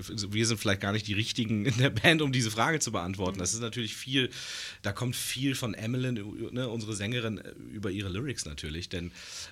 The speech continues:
Speaker 1: ähm, wir haben da auf der Hinfahrt noch drüber gesprochen. Die Gefühle, die da irgendwie auch abgebildet werden, so gerade auch in den neuen Songs, sind gar nicht mal unbedingt exklusiv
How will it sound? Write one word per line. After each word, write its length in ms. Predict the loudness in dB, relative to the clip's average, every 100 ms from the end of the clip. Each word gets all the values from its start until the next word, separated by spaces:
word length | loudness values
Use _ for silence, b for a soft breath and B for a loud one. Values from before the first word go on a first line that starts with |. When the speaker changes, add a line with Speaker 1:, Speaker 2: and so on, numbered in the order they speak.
| -8
Speaker 1:
ähm, 400 | -2 2 2 2
wir 100 | 0
haben 100 | 2
da 60 | 0
auf 80 | 0
der 80 |
Hinfahrt 260 | 0 0 -2
noch 60 | -2
drüber 200 | -2 -4
gesprochen. 360 | -2 -2 -4 -6 B B B -20 -14
Die 200 | -8 -2
Gefühle, 420 | -2 0 2 4
die 100 | 6
da 200 | 6 6
irgendwie 180 | 6 2
auch 120 | 2
abgebildet 540 | -2 -4 2 4 4 4
werden, 200 | 4 4
so 120 | 0
gerade 240 | 0 2
auch 80 | 2
in 40 | 0
den 100 | 2
neuen 200 | 2 2
Songs, 240 | 2 2
sind 280 | 0 -2 0
gar 200 | 2 4
nicht 160 | 2
mal 80 | 0
unbedingt 420 | 0 2 2 0
exklusiv 920 | -2 -2 -2 0 2 2 0 -2 -6